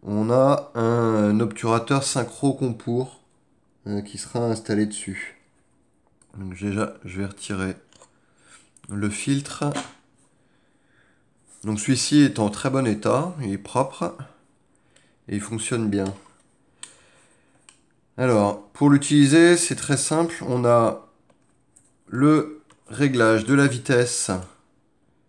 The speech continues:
à l'aide de la bague qui est juste ici. Donc on voit la vitesse la plus rapide est à cinq cents, qui est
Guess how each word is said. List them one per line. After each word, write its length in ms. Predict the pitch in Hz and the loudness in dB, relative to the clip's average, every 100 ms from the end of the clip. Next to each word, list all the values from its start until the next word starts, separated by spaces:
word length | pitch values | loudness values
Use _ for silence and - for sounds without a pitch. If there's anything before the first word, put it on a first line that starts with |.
| _ _ _ _ _ _ _ _ _ - | _ _ _ _ _ _ _ _ _ -10
à 100 | 98 | -4
l'aide 280 | 107 107 101 | -2 -2 -2
de 80 | 104 | 0
la 140 | 101 | 2
bague 440 | 101 113 117 101 87 85 _ _ _ | 2 2 2 -2 -6 -10 _ _ _
qui 140 | - | -20
est 20 | 87 | -16
juste 320 | 110 - - | -14 -14 -12
ici. 540 | 98 - 110 - - _ _ _ _ _ _ _ _ _ _ _ | -10 -8 -8 -10 -16 _ _ _ _ _ _ _ _ _ _ _
Donc 220 | _ 98 | _ -10
on 0 | |
voit 400 | 90 104 107 113 87 | -6 -2 -2 -2 -4
la 140 | 98 | -6
vitesse 480 | 95 98 110 107 - | -6 -4 -2 -2 -4
la 60 | |
plus 200 | 95 - | -8 -6
rapide 440 | 110 104 - 131 107 | -2 -2 -2 -2 -2
est 140 | 95 | -2
à 100 | 90 | -2
cinq 240 | - 135 123 | 0 2 2
cents, 500 | - 104 113 - _ _ _ _ _ _ 98 | 0 0 -2 -6 _ _ _ _ _ _ -12
qui 60 | 85 | -12
est 140 | 76 | -12